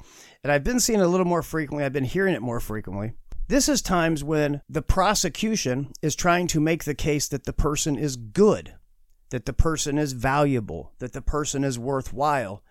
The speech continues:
and the person refuses to admit that. An example of this might be something where we see somebody, you know, we see a woman who is good at her job. She does well at work. She gets along with people. People like her. Her boss likes her.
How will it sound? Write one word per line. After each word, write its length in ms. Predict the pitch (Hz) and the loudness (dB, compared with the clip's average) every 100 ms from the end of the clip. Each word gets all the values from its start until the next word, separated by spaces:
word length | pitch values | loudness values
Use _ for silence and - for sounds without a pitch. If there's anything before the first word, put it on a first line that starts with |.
| _ - - - | _ -20 -16 -2
and 200 | 175 175 | 0 0
the 80 | 160 | 4
person 480 | - 190 - 151 | 4 4 0 -2
refuses 520 | 147 139 139 135 127 113 | -2 -2 -4 -4 -4 -6
to 200 | - 123 | -4 -4
admit 360 | 113 107 101 - - | -2 -4 -6 -8 -14
that. 300 | 85 - - - - _ | -14 -14 -20 -20 -20 _
An 120 | 160 | 4
example 520 | 160 139 156 180 156 165 | 4 4 4 4 4 2
of 120 | 151 | 2
this 180 | 160 - | 0 2
might 220 | 160 139 | 2 2
be 100 | 151 | 0
something 400 | 151 156 143 151 | 2 2 2 2
where 160 | 143 | 2
we 140 | 143 165 | 0 2
see 280 | - 170 160 | 2 2 0
somebody, 640 | - 160 156 156 147 131 - _ | 2 2 4 2 0 -6 -14 _
you 100 | 147 | 0
know, 80 | 143 | 0
we 80 | 135 | 0
see 160 | - | 0
a 60 | 156 | 2
woman 260 | 156 156 | 4 4
who 540 | 147 151 151 147 143 135 _ _ _ _ | 4 2 2 0 -4 -10 _ _ _ _
is 200 | 165 160 | -2 -2
good 240 | 120 151 175 | 2 4 4
at 140 | 147 | 2
her 180 | 139 135 | 0 -2
job. 400 | 113 82 52 - | -4 -8 -10 -10
She 100 | - | -6
does 220 | 120 127 | -2 0
well 240 | 131 131 | 0 0
at 100 | 123 | 0
work. 460 | 110 165 185 175 170 | -4 0 2 2 0
She 180 | - 117 | -4 -6
gets 220 | 120 107 | -6 -4
along 340 | 110 147 160 | -4 -2 0
with 160 | 160 147 | -2 -2
people. 340 | - 147 151 | -2 -2 -2
People 400 | 143 - 143 87 | -2 -2 -2 -6
like 340 | 76 123 160 151 | -2 2 2 0
her. 320 | 170 151 143 | -2 0 0
Her 180 | 117 101 | -4 -8
boss 500 | 95 151 160 156 - | -2 0 2 2 0
likes 380 | 139 139 127 - | 0 0 -2 -2
her. 280 | 143 143 | 0 0